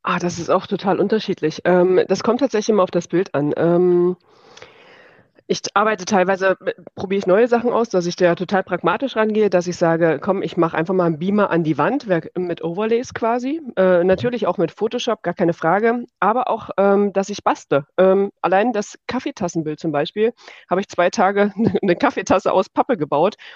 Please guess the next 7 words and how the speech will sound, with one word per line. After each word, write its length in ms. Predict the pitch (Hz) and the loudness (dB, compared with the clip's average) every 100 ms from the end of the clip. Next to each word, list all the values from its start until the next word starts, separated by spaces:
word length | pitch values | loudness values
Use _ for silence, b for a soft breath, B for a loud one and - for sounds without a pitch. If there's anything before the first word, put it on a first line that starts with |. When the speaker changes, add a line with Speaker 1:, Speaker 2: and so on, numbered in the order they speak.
| B | B
Speaker 1:
und 220 | 190 180 | -6 -4
da 180 | 180 190 | 0 2
wirklich 220 | 196 - | 0 -6
die 120 | 208 - | -4 -2
einzelnen 360 | 208 226 185 | 2 2 2
Bohnen 260 | 170 269 226 | 2 0 0
draufgeklebt. 760 | - 143 - 143 - 165 - | 0 -2 -4 -12 -4 -4 -4